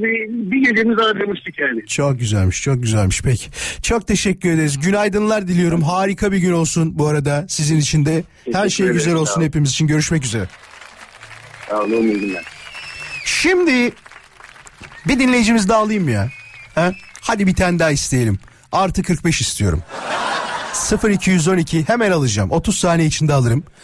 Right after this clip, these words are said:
Speaker 2: Sıfır iki yüz on iki, üç yüz elli iki, sıfır beş elli beşten bizi arayabilir. Şu şey olayını bir kere daha konuşmak isteriz. Çünkü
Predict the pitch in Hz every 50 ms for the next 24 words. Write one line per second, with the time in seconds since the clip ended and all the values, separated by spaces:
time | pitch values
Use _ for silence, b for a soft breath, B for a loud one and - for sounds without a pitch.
0 | B B B B B - - 269 202 - 220 196 185 - 190 180 156 147 185 175
1 | 165 160 - 175 180 - - 147 - - - 180 160 - 113 160 170 160 147 143
2 | 139 131 - 170 170 180 - B B B B B B - - - 190 185 - 170
3 | 156 151 160 156 165 156 156 147 143 139 139 127 - - 156 156 165 185 b b
4 | b b b b 120 131 143 131 156 151 151 156 147 151 147 139 131 123 143 170
5 | - - - - - - 190 180 175 - - - - 185 180 165 170 160 165 156
6 | 156 165 160 160 - - 156 147 139 143 143 143 139 139 135 135 131 - 131 127
7 | - - - - 120 107 - - - 151 147 - 175 165